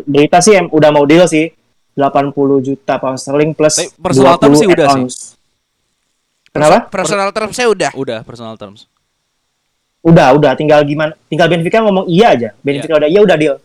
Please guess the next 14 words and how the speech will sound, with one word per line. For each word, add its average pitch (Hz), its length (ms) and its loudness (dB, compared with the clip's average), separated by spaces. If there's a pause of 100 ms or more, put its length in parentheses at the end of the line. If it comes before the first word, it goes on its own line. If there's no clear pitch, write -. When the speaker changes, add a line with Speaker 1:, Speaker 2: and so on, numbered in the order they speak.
(160)
Speaker 2:
Iya, 107 200 -14
iya. 92 140 -18 (220)
Speaker 1:
Heeh, 131 320 -10
jadi, 147 180 4 (880)
eh, 165 240 0
kalau 175 240 4
tuh 202 160 2
lihat, 175 220 4
ngelihat 165 480 2
gameplaynya 151 640 0
dia 156 260 2
memang 147 440 -4
sebenarnya, 147 680 -6 (560)
eh, 131 840 2